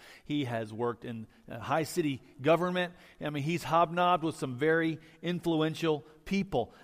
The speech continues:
And he lived in a very nice area, had a very nice auto lease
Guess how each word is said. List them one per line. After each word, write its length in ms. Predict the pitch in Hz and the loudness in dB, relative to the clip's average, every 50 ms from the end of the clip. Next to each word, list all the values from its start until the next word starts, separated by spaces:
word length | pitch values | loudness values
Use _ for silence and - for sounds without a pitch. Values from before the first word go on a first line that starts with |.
| - - | -20 -12
And 360 | - 160 156 151 147 143 139 - | -6 -2 0 0 0 -2 -6 -8
he 240 | 143 147 175 185 | -4 0 2 4
lived 320 | 180 170 180 180 180 165 147 | 6 8 8 8 6 6 2
in 160 | 190 175 156 | -2 -2 0
a 80 | 143 131 | 0 0
very 440 | 120 120 123 170 180 185 185 185 | 0 0 2 4 6 6 6 4
nice 300 | 175 170 165 160 151 - | 4 2 2 0 0 0
area, 360 | 175 170 170 170 170 170 165 147 | 0 0 2 2 2 2 2 2
had 140 | 147 147 | 2 0
a 40 | 135 | 0
very 340 | 127 120 131 156 160 165 165 | 0 0 0 0 0 0 0
nice 300 | 165 165 160 160 151 - - | -2 -2 -2 -2 -4 -6 -6
auto 300 | - 135 143 156 175 170 | -2 0 2 4 4 4
lease 600 | 170 160 160 165 170 175 170 - - - - - | 2 2 2 2 2 0 -2 -6 -10 -12 -12 -14